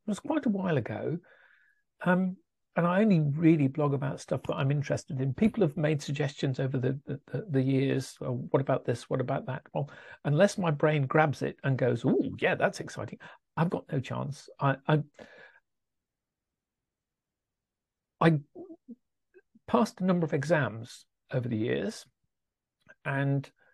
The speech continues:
I am appalling at passing exams. Um, there are people who have a revision plan and, um,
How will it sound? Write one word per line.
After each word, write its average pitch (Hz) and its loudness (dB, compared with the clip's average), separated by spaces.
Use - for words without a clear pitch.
I 147 -2
am 139 2
appalling 135 -4
at - -8
passing 143 -4
exams. 117 -6
Um, 135 2
there 151 8
are 247 10
people 165 0
who 139 8
have 151 2
a 151 6
revision 139 2
plan 139 0
and, 123 -2
um, 131 4